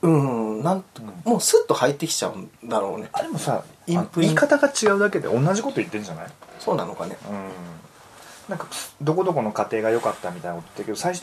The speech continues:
Speaker 2: 的にはそのラストに繋がってて、
Speaker 1: うん。あ、まあまあ。
Speaker 2: そのラストがまず良かったっていうのがあ-、ありきで、
Speaker 1: うん。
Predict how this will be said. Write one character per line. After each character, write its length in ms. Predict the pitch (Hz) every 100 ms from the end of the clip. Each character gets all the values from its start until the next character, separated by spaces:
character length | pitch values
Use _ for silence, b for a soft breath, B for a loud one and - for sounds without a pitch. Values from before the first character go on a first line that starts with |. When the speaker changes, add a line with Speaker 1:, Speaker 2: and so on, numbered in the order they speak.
| 185
Speaker 2:
的 100 | 185
に 100 | 160
は 140 | 98
そ 160 | 120 101
の 160 | 95
ラ 100 | 120 143
ス 80 |
ト 100 | -
に 80 | 90
繋 200 | - 110
が 120 | 104
っ 40 | 104
て 120 | 107
て、 340 | - 185 117 - B -
Speaker 1:
う 40 |
ん。 20 | 131
あ、 40 |
ま 160 | 113 104
あ 20 |
ま 140 | 98
あ。 20 |
Speaker 2:
そ 160 | - 196
の 80 | 214
ラ 120 | 226
ス 60 | 226
ト 80 |
が 80 | 110
ま 140 | 110 104
ず 100 | 107
良 80 |
か 120 | 113 117
っ 40 |
た 120 | 95
っ 40 | 90
て 80 |
い 40 | 95
う 20 |
の 80 | 95
が 160 | 107
あ-、 40 | 131 -
あ 100 | 175
り 100 | 175
き 160 | 143
で、 280 | 147 190 131
Speaker 1:
う 80 |
ん。 80 | 120